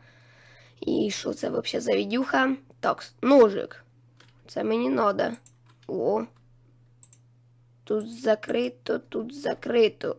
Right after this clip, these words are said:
Ось є шкаф, наверно, я в нього можу ховатися, але ні.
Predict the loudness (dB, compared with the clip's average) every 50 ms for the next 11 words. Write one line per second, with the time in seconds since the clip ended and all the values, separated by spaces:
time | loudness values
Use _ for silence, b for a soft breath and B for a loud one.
0 | -2 -2 -2 -2 -2 -2 -4 -2 -2 -2 -4 0 2 2 2 2 2 -2 -2 0
1 | 0 -2 0 0 0 0 0 2 0 0 0 0 -2 -4 -4 -6 b b b b
2 | b b b -20 _ _ -20 -20 _ _ _ _ _ -20 -20 _ -20 -20 _ -20
3 | _ _ _ -2 2 2 2 2 0 -4 -4 -2 -2 0 2 2 0 0 -2 -4
4 | -2 -2 0 0 2 2 0 2 2 2 2 2 2 0 -2 -6